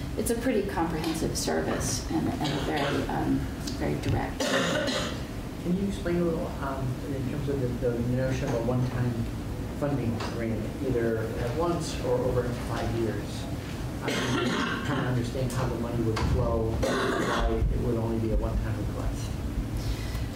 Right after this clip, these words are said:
Speaker 1: So we ha-, we've worked with spreadsheets for quite a while to analyze how we can grow our program to serve more parts of the state. And we basically have spreadsheets that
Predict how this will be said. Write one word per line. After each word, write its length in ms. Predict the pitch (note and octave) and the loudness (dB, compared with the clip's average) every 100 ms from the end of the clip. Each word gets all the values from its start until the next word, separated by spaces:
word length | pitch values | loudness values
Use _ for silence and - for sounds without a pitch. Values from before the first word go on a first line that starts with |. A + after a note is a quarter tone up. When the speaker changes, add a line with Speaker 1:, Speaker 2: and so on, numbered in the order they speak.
| - - - | -4 -2 0
Speaker 1:
So 460 | - D4 C4 A#3+ B3+ | 2 4 4 4 4
we 280 | B3+ C4+ | 6 6
ha-, 260 | C4 B3+ A#3+ | 6 4 4
we've 200 | A#3+ B3+ | 4 4
worked 300 | B3 C#4+ - | 4 2 2
with 160 | A#3 G#3 | 2 2
spreadsheets 720 | G#3 - G#3+ G#3+ G#3+ A3+ - - | 0 0 0 0 2 2 2 0
for 140 | - | -2
quite 280 | F3 G#3+ G3 | 0 0 2
a 80 | F3+ | 4
while 480 | F#3 E3+ D#3 D3+ D3+ | 4 4 4 2 2
to 540 | - D#3 D3+ D3+ D3 - - | 2 4 4 4 2 -2 -2
analyze 760 | F#3 F#3+ F#3+ F3+ E3 D#3 D#3+ D3+ | 0 2 4 4 4 2 0 -2
how 340 | - F3+ F3+ F3+ | 0 2 4 4
we 280 | F3 E3 | 4 0
can 200 | F3 D#3+ | 0 2
grow 520 | D3+ D#3+ E3+ F3 E3+ E3 - - - - | 2 4 2 4 2 0 -2 -4 -4 -2
our 220 | D#3 D#3+ D#3+ | 0 0 0
program 540 | F3+ F3 - - D#3+ | 0 2 2 4 4
to 160 | D#3 A#2+ | 2 2
serve 680 | - D#3+ D3+ C#3+ - - F#3 | 2 2 2 2 0 -2 0
more 320 | E3+ D#3+ D3+ D3+ | 4 4 4 2
parts 300 | C#3+ - - | 0 0 -2
of 100 | C3+ | -2
the 80 | - | -2
state. 400 | - A#2 - - - - - - - - | -2 0 0 -2 -4 -4 -6 -6 -6 -2
And 500 | E3 D#3+ D#3+ D#3 D3+ D3+ | 0 2 4 4 4 2
we 100 | D#3+ D#3 | 2 2
basically 500 | D3 D3 - - D3 | 2 0 -2 -2 0
have 180 | C#3+ C3 | 0 0
spreadsheets 760 | - - C#3 C#3 - - - - | 0 -2 -2 -2 0 0 0 -2
that 140 | C3 | -2